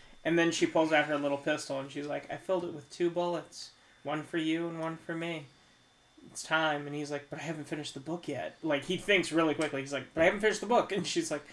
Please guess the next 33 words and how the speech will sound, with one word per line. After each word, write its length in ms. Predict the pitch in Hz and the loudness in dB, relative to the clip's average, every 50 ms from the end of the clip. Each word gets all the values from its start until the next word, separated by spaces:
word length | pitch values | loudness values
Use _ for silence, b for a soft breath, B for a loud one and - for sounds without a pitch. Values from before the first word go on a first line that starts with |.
| b b b b b b b b b b _ - - - | b b b b b b b b b b _ -20 -8 -4
"But 120 | 165 151 | -4 0
more 160 | 165 175 175 | 2 4 2
people 280 | 170 175 180 175 175 175 | 4 4 2 2 2 0
will 60 | 156 | 0
come 200 | 160 - 165 165 | 0 0 -2 -2
looking 180 | 180 190 - 175 | -2 -4 -6 -8
for 120 | - 123 | -8 -8
you." 100 | 95 131 143 | -10 -10 -10
He 80 | 147 | -8
goes, 240 | - 143 139 143 - | -4 -4 -4 -4 -6
"Come 160 | - 202 214 | -6 -4 -4
on, 140 | 220 226 214 | -4 -2 -2
I'm 100 | 175 165 | 0 0
almost 300 | 175 196 196 180 180 - | 0 0 -2 -4 -6 -4
done. 360 | 214 208 202 185 147 135 131 - b b b b b | -6 -4 -4 -4 -6 -8 -10 -14 b b b b b
And 100 | 135 139 | -8 -2
then 520 | 147 170 180 180 175 156 135 - 80 - - - _ b b b b b b b b b b b b _ - - | 2 2 4 4 2 0 -4 -6 -12 -18 -20 -20 _ b b b b b b b b b b b b _ -10 -4
we'll 240 | 143 156 170 175 165 | 0 2 2 2 2
die 340 | - 165 165 170 170 165 | 2 0 0 2 2 0
and 120 | 160 147 143 | 0 0 -2
be 120 | 151 151 | -2 -2
together 320 | 147 143 143 156 160 156 139 | -2 0 0 -2 -2 -2 -4
forever, 480 | - - 139 147 170 165 - 101 95 | -8 -6 -4 -4 -4 -4 -6 -8 -8
and 200 | - - 151 143 | -8 -8 -6 -4
misery 340 | 151 165 170 160 165 151 135 | -4 -2 -2 -2 -2 -2 -4
will 180 | 131 135 131 139 | -4 -6 -8 -6
live 260 | 143 143 151 151 - | -4 -4 -4 -4 -2
on." 480 | 165 165 165 156 - 69 - - - - - | -4 -4 -4 -6 -8 -10 -12 -16 -18 -16 -14
And 160 | - 135 135 | -12 -10 -10
it's 160 | 135 131 - | -10 -8 -8
like, 220 | - 135 127 110 - - - _ _ _ | -6 -6 -6 -6 -10 -14 -20 _ _ _
she's 180 | - - 143 139 | -14 -10 -8 -4
like 140 | 139 139 135 | -4 -4 -6